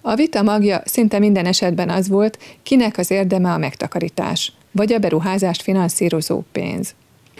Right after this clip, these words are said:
Az energiavásárlások kapcsán Várnai László kért szót, hogy elmondja, a civil zugló már kétezer-tizenhétben versenyegyeztetést javasolt az ár letörésére. A késedelem miatt szerinte azóta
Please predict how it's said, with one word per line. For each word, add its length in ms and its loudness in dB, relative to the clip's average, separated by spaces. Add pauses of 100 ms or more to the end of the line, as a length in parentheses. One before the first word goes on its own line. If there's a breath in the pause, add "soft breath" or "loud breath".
Az 200 -2
energiavásárlások 1080 0
kapcsán 580 -2
Várnai 440 2
László 380 0
kért 280 -2
szót, 240 0
hogy 180 -2
elmondja, 580 0 (320 loud breath)
a 120 -6
civil 360 0
zugló 460 2
már 200 0
kétezer-tizenhétben 1300 0
versenyegyeztetést 1040 -2
javasolt 640 0 (120)
az 180 -2
ár 200 -2
letörésére. 880 -2 (420 loud breath)
A 100 -6
késedelem 580 0
miatt 280 2
szerinte 640 -2
azóta 640 0